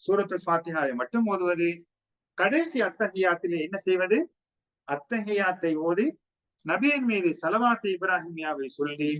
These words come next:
நான்கு விடயங்களை விட்டு பாதுகாப்பு கோரி நமக்கு தேவையான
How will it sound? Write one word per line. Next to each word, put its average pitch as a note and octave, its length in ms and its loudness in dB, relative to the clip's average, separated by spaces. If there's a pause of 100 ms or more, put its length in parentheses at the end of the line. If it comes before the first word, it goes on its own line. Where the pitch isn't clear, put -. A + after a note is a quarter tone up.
(800)
நான்கு A#3 600 4
விடயங்களை G#3+ 500 4
விட்டு F3+ 260 -2
பாதுகாப்பு F#3 680 0
கோரி D#3 320 0 (340)
நமக்கு - 1120 -6
தேவையான B3 580 2